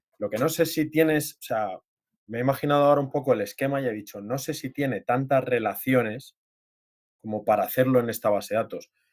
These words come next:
Porque como hemos dicho antes, ¿cuál era la base de datos que cumple con casi todos los casos de uso? La relacional. Entonces,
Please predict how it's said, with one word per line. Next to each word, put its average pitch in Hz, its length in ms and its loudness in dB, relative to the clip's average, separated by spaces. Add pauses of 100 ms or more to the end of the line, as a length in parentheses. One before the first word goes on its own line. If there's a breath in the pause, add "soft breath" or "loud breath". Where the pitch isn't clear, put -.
(120)
Porque 107 160 -2
como 113 140 2
hemos 143 160 6
dicho 135 240 2
antes, 104 300 -2
¿cuál 131 240 6
era 139 400 2
la 120 180 2
base 123 320 2
de 117 80 0
datos 123 420 2
que 110 160 -8
cumple 120 320 -4
con 107 140 -8
casi 101 300 -8
todos 117 280 2
los 104 160 -6
casos 107 300 -6
de 104 80 0
uso? 147 320 0 (460)
La 90 100 -4
relacional. 90 540 -6 (1200)
Entonces, 101 340 0